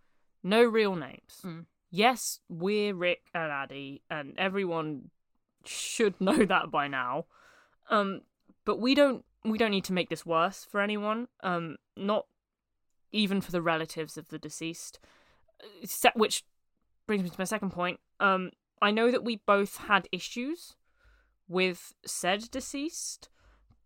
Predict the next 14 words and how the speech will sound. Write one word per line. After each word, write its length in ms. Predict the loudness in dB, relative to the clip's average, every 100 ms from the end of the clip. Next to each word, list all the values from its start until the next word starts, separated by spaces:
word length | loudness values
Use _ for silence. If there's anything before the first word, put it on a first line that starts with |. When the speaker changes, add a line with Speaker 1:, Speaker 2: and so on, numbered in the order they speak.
| 2
Speaker 1:
but 300 | 6 6 4 _ _
I 80 | -4
think 400 | -2 0 0 0
that 140 | -4 -2
we, 320 | -2 -2 -4
we 180 | -4 0
have 220 | 2 0
to 60 | -4
try 360 | -6 2 4
and 340 | 4 0 -4 -8
be 100 | -8
fair 480 | -6 -2 2 2 0
to 120 | -4
him. 320 | -8 -6 -8